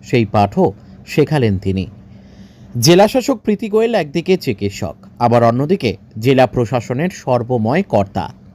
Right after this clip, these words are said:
তার দীর্ঘ সাফল্যের কথাও শোনালেন শিক্ষার্থীদের। শিলিগুড়ি পুর নিগমের তরফে আলোর দিশারি নামে কোচিং ক্যাম্প চলছে বছরখানেক থেকে। শিলিগুড়ি বয়েজ হাই স্কুলের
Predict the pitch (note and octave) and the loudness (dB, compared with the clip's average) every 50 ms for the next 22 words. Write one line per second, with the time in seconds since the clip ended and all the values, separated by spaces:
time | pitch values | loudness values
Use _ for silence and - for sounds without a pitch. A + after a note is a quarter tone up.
0 | - - - - - - - - - - - - - F#3 F3+ E3 C#3 E3+ F3 E3+ | -20 -20 -20 -20 -20 -20 -20 -20 -20 -20 -20 -2 2 2 2 4 2 2 0 0
1 | E3 G#3 C4 B3+ - - A#3 G#3 - G#3+ G#3+ G#3+ A3 G#3 G3+ F#3 D3+ C#3+ - F#3+ | 2 0 -2 -2 0 -2 -4 -2 -2 -4 -2 -2 -4 -4 0 0 -2 0 0 -2
2 | G3+ A#3 A3 - - F3+ E3+ F#3+ G3+ F#3 A2+ F#2+ F#2 - - - - - - - | -2 -2 -2 -2 -4 -2 0 0 0 0 0 -2 -4 -8 -12 -18 -20 -8 -2 -2
3 | D3+ C3+ - - C#3 G#2+ - - A2 F2+ G2 F#2 - - - - - - - - | -2 0 0 0 -2 -2 -2 -4 -6 -4 -4 -6 -8 -8 -14 -20 -20 -20 -20 -20
4 | - - - - - - - - - - - - - - - - - - G3+ G#3 | -20 -20 -20 -20 -20 -20 -20 -20 -20 -20 -20 -20 -20 -20 -14 -8 0 4 4 4
5 | A3+ A3 C#4 C#4+ C#4+ A#3+ - B3+ A#3 A#3+ B3 A#3+ B3 A#3+ A#3+ A#3+ A3 - A3 A3 | 4 4 2 0 0 0 0 0 2 2 2 0 0 0 0 -2 -2 0 0 0
6 | A#3+ A#3+ - D#3 G#2 F#2 - - - - D3 C#3+ C#3+ D#3+ F#3+ A3 F#3 - F3+ E3 | 0 0 0 -2 -2 -2 -6 -10 -2 2 2 4 4 6 4 4 4 0 -4 -6
7 | D#3+ - G3+ G#3 A3+ A3 A3 A3+ G#3+ D#3+ C3 C3 B2 - E3+ E3 D#3 - G#3+ G#3+ | -2 -2 -2 -2 0 -2 -2 -2 -2 -2 -4 -4 -2 -2 -2 -2 -2 -2 -4 -4
8 | G#3+ G#3 G#3 G3+ F#3 F#3 F3+ - - - F3 E3+ E3+ - - A2 F#2 - - - | -4 -2 0 0 0 0 -2 -6 -4 -2 0 0 0 -2 -4 -4 -6 -6 -10 -20
9 | - - - C#3 D3 - G3 G3 G3 - C#3+ A#2 G#2+ F#2+ - - G2 - F2+ - | -10 0 2 2 2 4 2 0 0 0 -2 -2 -2 -2 -4 -6 -6 -6 -8 -12
10 | - - - - - - - - - - - - - - - - - G3+ G3+ G#3+ | -14 -18 -20 -20 -20 -20 -20 -20 -20 -20 -20 -20 -20 -20 -12 0 2 4 4 4
11 | G#3+ A#3+ B3 A#3+ F3 D#3 D#3 F3+ G#3+ A3 - A#3 A3+ A#3 A3 - - G#3+ G#3+ A3 | 4 2 0 0 2 2 2 2 2 0 0 -2 -2 -2 -4 -4 -2 0 0 0